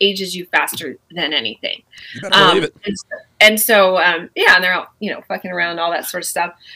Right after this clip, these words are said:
Speaker 1: And I think women in their thirties and forties are like, especially in your forties, we're like, "Oh shit, man, like, <laughs>
Speaker 2: It's caught up
Speaker 1: I
Speaker 2: to us.
Speaker 1: gotta, you know, I gotta really, like, go, go overboard." And, um, there's so many resources,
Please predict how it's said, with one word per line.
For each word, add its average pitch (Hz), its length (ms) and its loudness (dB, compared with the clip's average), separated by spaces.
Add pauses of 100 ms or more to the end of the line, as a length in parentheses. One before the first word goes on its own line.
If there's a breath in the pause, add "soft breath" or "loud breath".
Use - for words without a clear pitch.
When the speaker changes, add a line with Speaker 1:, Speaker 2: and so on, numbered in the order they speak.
(140)
Speaker 1:
And 233 100 0
I 233 60 2
think 233 300 -6
women 233 380 0
in 202 180 -6
their 190 180 -6
thirties 233 400 -2
and 185 160 -12
forties 269 420 -4
are 175 120 0
like, 170 240 0
especially - 380 -6
in 180 60 -6
your 165 120 -6
forties, 180 360 -8
we're 170 80 -6
like, 151 220 -6
"Oh 226 160 -4
shit, - 360 -4
man, 147 260 -4
like, 143 280 -4
<laughs> - 60 -18
Speaker 2:
It's - 380 -8
caught 156 200 -2
up 220 120 4
Speaker 1:
I 240 100 8
Speaker 2:
to 247 60 4
us. 254 120 6
Speaker 1:
gotta, 208 320 6
you - 60 -4
know, 220 320 2 (180 soft breath)
I 262 160 6
gotta 254 380 4
really, 226 420 2
like, 180 380 -2 (160)
go, 196 280 -2 (180)
go 185 200 -8
overboard." 196 760 -6
And, 180 260 -4
um, 170 340 -6
there's 190 180 -4
so 311 220 -6
many 262 140 -4
resources, 180 640 -8